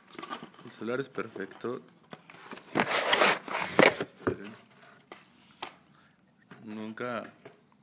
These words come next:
lo usaron porque, pues, no le gustó a la persona que se lo iba a regalar. Tiene todas las micas de protección.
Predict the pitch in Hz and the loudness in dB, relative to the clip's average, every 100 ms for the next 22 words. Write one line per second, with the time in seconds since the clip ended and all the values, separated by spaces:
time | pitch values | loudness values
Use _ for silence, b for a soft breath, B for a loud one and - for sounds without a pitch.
0 | _ - - 101 - 107 107 131 135 - | _ -6 -2 -2 -2 -4 -4 -8 -16 -20
1 | - _ B B B B B - - - | -20 _ B B B B B -20 -20 -20
2 | - - - - - - - - _ _ | -20 -20 -20 -20 -20 -20 -20 -20 _ _
3 | - - 98 101 98 - - 107 107 95 | -18 -16 -8 -6 -6 -10 -10 -6 -4 -6
4 | 92 104 98 95 98 95 101 - 98 98 | -6 -4 -2 -4 -8 -10 -12 -10 -8 -6
5 | 101 98 107 110 B B B B B B | -4 -4 -6 -10 B B B B B B
6 | B B - - _ _ - - - 117 | B B -20 -20 _ _ -18 -18 -10 -6
7 | 120 117 - - - 123 117 98 95 98 | -6 -8 -18 -12 -2 0 0 -4 -4 -6
8 | 104 98 - 139 - - 110 110 143 | -8 -10 -12 -14 -14 -12 -8 -8 -8